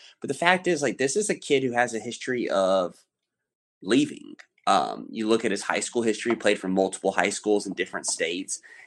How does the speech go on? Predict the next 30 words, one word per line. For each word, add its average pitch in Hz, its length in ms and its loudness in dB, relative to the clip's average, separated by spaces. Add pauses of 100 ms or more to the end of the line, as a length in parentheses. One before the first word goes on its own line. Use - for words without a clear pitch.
(120)
and 120 120 2
then 117 160 6
look 113 180 4
at - 120 0
him, 117 640 0
um, 107 540 2
his 113 140 -4
college - 440 2
choices. - 440 -2
I 85 100 0
mean, 90 340 -6
he 98 160 -16
bounced 95 420 -2
around 98 340 6
before 104 300 -2
he 104 80 0
finally 98 340 0
settled 98 360 -2
on 101 140 -2
Georgia. 92 360 -2
I 101 60 2
believe 92 320 -6
he 95 80 -18
committed 92 380 -8
to - 100 -6
at 62 80 -6
least 101 260 -6
two 92 140 -2
different 80 320 -6
schools. 92 520 0